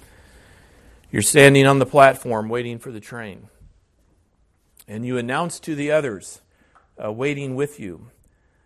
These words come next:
"The train is going to come in one minute. Sixty seconds, everyone, until the train comes. Okay, let's start the countdown. Sixty, fifty-nine, fifty-eight, fifty-seven,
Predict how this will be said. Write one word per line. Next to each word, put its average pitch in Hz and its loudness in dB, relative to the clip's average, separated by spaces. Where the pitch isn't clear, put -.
"The 120 -16
train 226 -4
is 185 -4
going 208 -4
to 180 -8
come 208 -6
in 143 -12
one 214 -6
minute. 202 -10
Sixty 208 -6
seconds, - -8
everyone, 127 -10
until 127 -16
the 127 -16
train 135 -16
comes. - -20
Okay, 185 -4
let's 190 -6
start 190 -4
the 165 -14
countdown. 117 -8
Sixty, 151 -14
fifty-nine, 151 -14
fifty-eight, 147 -12
fifty-seven, 131 -14